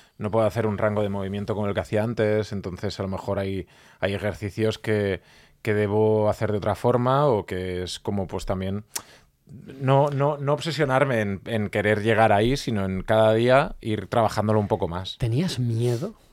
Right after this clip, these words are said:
Speaker 2: ¿Miedo a ostras, si el cirujano te dijo, "Oye, cuidado".
Speaker 1: Claro.
Speaker 2: O sea, que es-, está muy presente ese miedo de, "Ostras, está la médula espinal", o sea,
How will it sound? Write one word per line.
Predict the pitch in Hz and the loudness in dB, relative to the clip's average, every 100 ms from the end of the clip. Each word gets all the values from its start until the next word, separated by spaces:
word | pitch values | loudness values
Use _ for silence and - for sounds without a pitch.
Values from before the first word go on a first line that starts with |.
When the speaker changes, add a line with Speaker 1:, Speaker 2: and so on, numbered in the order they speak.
| _ | _
Speaker 2:
¿Miedo | 117 120 123 123 123 123 - | -10 -6 -4 -2 -2 -4 -4
a | 131 123 127 196 - - | -4 -4 -6 -12 -18 -14
ostras, | - 113 | -8 -8
si | - | -6
el | 127 | -10
cirujano | 110 123 101 - 117 123 | -8 -12 -10 -10 -8 -6
te | 120 | -4
dijo, | 120 - | -4 -2
"Oye, | 131 113 | -4 -4
cuidado". | - 110 110 117 120 123 123 117 - - | -6 -6 -2 0 0 0 -2 -6 -16 -16
Speaker 1:
Claro. | 78 80 87 80 _ | -12 -8 -8 -8 _
Speaker 2:
O | 254 269 185 | -20 -12 -10
sea, | - 120 | -6 -6
que | 165 147 | -6 -6
es-, | 175 | -6
está | 165 139 - | -4 -6 0
muy | 156 190 | 4 4
presente | 180 160 - 143 170 220 | 4 2 0 -4 -2 -2
ese | 160 139 | -4 -2
miedo | 123 131 123 127 | -2 0 0 -2
de, | 117 | -4
"Ostras, | 107 - 110 | -6 -8 -8
está | 90 - 95 | -10 -14 -10
la | 101 | -8
médula | 98 101 104 | -8 -8 -6
espinal", | 104 - 123 147 | -6 -4 -4 -4
o | - | -4
sea, | - 156 | -10 -14